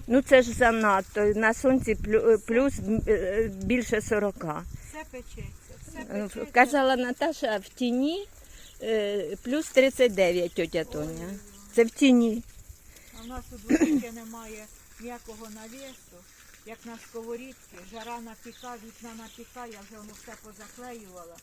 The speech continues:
Speaker 1: Мгм.
Speaker 2: До такої степені напікає, що це просто невозможно. А ночі вікно не відкриєш, бо як сирени, я не можу спати.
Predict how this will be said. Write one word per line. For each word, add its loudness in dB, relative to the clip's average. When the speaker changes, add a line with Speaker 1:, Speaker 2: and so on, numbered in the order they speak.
Speaker 1:
Мгм. -2
Speaker 2:
До -10
такої 4
степені 2
напікає, -12
що -16
це -14
просто -10
невозможно. -10
А -6
ночі -8
вікно -12
не -10
відкриєш, -10
бо -8
як -8
сирени, -10
я -10
не -10
можу -14
спати. -18